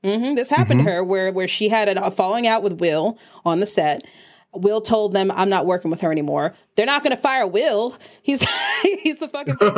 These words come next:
Speaker 1: the
Speaker 2: <laughs>
Speaker 1: show. So
Speaker 2: He's
Speaker 1: they
Speaker 2: the Fresh
Speaker 1: fired her.
Speaker 2: Prince. <laughs>
Speaker 1: Exactly. It's not fresh, fresh aunt, fresh auntie of Belvedere.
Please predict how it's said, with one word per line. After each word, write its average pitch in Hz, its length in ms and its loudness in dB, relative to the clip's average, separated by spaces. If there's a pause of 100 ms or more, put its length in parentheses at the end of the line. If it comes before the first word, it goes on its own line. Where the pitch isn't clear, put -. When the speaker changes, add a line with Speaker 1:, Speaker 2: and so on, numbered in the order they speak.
(100)
Speaker 1:
the 285 100 2
Speaker 2:
<laughs> 330 200 -6
Speaker 1:
show. 233 400 -10 (340)
So - 60 0
Speaker 2:
He's 208 160 2
Speaker 1:
they 202 80 4
Speaker 2:
the 180 60 0
Fresh 175 240 4
Speaker 1:
fired - 60 -10
her. - 60 -14
Speaker 2:
Prince. 190 360 2
<laughs> - 40 -4 (440)
Speaker 1:
Exactly. 277 600 -4
It's 233 120 -8
not 302 200 -4
fresh, 277 360 -6
fresh 247 440 -8 (100)
aunt, 254 320 -6 (200)
fresh 262 300 -6
auntie 254 540 -6 (300)
of 214 220 -4
Belvedere. 226 880 0